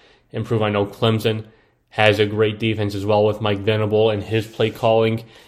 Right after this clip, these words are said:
It's always there. This was a defensive game, but just the one pick six was just enough to turn the tide in this game.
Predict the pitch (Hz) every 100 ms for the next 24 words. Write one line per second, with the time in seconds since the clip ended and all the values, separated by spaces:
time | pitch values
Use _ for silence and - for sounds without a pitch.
0 | - 123 123 120 117 117 117 113 110 110
1 | 101 101 98 120 117 123 117 117 107 110
2 | 110 110 - - _ _ 110 101 117 110
3 | - 107 101 101 110 110 113 110 117 107
4 | - 110 104 101 - - _ - - 107
5 | 98 120 110 - 113 104 98 95 - _
6 | _ _ - 104 - 110 104 101 - 101
7 | 98 98 95 - _ _ - - 117 104
8 | 101 104 101 - 104 98